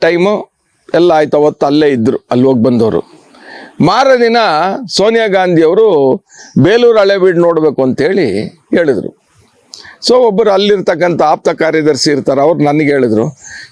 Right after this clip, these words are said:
"ಈ ಥರ ಅವ್ರು ಹೋಗ್ತಾರೆ ಸೋನಿಯಾ ಗಾಂಧಿ, ಗಾಡಿ ಬರುತ್ತೆ, ಅಲ್ಲಿ ಹೇಳಿ" ಅಂತ. "ಎಸ್" ಅಂತ ಹೇಳಿ ಅವ್ರಿಗೆ ಹಚ್ಸಿ ಕಳಿಸ್ಕೊಟ್ಟೆ. ರಾಜೀವ್ ಗಾಂಧಿ ಬಂದಾಗ ಮಾತ್ರ ನಾನು ಸೆಲ್ಯೂಟ್ ಮಾಡಿದೆ.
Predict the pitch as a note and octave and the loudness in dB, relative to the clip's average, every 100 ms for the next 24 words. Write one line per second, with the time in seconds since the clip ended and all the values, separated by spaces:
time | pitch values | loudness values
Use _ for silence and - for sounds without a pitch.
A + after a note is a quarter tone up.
0 | - C#3+ D3+ D3 C3+ C3 D3+ B2+ D3 B2+ | -4 -2 0 0 2 2 0 0 -2 -2
1 | C#3+ C#3+ C#3+ B2+ B2+ D3+ F#3 C3 C3+ C#3 | 0 0 0 0 0 0 0 0 0 0
2 | B2+ B2 A#2 E3 G3 B2 - - - - | 0 -2 -2 -2 -2 -4 -10 -20 -20 -12
3 | - C3+ C#3+ F3 D3+ A#2+ F#2+ E2+ E3+ G3 | -4 0 0 2 0 -2 -4 -6 -6 -6
4 | - G3+ G#3 - E3+ D3+ G#3 F3 B2+ D3 | -2 -2 -2 -2 -2 0 -2 0 0 0
5 | E3 E3+ C#3 A#2+ G#2 - - _ _ - | 0 0 0 0 -2 -4 -8 _ _ -20
6 | _ - B2+ - - - C#3 C3+ A#2+ - | _ -6 -4 -4 -4 -2 -2 -2 -4 -4
7 | - _ _ _ _ _ - - - - | -8 _ _ _ _ _ -20 -20 -20 -20
8 | - D3+ F#3 A#3 A#3+ A3+ A3 G#3 G3+ G#3 | -8 -2 0 2 2 2 2 2 2 0
9 | G3 G3 G#3 A3+ G3+ E3 F3 D#3+ C3+ G#2+ | 0 0 0 0 0 0 -2 -2 -2 -4
10 | F#2 E2+ - | -4 -4 -8